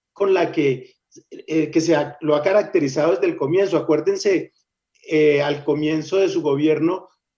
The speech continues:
la terquedad con el, con la idea de tumbar la jep,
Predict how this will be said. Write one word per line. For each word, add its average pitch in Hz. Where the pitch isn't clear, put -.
la 151
terquedad 147
con 185
el, 151
con 156
la 139
idea 147
de 185
tumbar 135
la 165
jep, 170